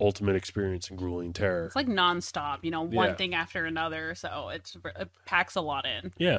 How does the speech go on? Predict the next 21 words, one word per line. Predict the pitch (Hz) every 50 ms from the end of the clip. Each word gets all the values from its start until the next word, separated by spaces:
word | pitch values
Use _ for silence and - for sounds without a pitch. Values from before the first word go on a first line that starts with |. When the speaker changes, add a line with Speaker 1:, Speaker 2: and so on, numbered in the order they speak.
| - -
Speaker 2:
Totally. | - 156 151 151 135 139 151 165 - - _ _
Speaker 1:
Yeah. | 143 104 95 - _ _ _
Everyone's | - 165 170 175 170 170 160 - - - - - _ _ _ _ _ _ _ _ _ -
kinda | - 139 131 120
heard | 107 104 98 95
of | 95 95
it | 98 95
or | 95 92
seen | - - 92 92 95
it | 95 95 92
by | - 90 90
now, | 92 92 92 95
especially | - - - 127 - - 120 117 110 107
with | 95 101 98 - -
the | 101
Ash | 95 92 95 95 92 -
versus | - 101 - -
the | 98
Evil | 95 92 92 90
Dead | 90 87 87 87 -
show. | - - 95 87 90 92 92 90